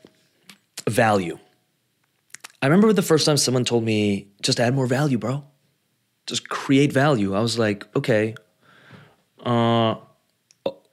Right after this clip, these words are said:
okay, what, what does that mean?" "Oh, create content." "Oh, okay." And so I'd create a bunch of content and nothing would happen.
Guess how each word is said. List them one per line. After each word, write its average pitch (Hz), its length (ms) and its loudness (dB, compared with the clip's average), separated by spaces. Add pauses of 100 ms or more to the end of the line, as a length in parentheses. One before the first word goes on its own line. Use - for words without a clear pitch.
(120)
okay, 143 420 2
what, 131 340 -2
what 139 120 0
does 127 140 0
that 131 120 2
mean?" 123 400 -2 (100)
"Oh, 135 80 -2
create 123 360 2
content." 139 480 -4 (320)
"Oh, 123 160 2
okay." 127 400 0 (300)
And 120 120 -6
so 123 200 2
I'd 110 280 -2
create 123 220 2
a 113 60 2
bunch 113 200 0
of 104 100 -4
content 110 440 -2
and 107 100 -4
nothing 110 240 -2
would 101 100 0
happen. 98 300 -4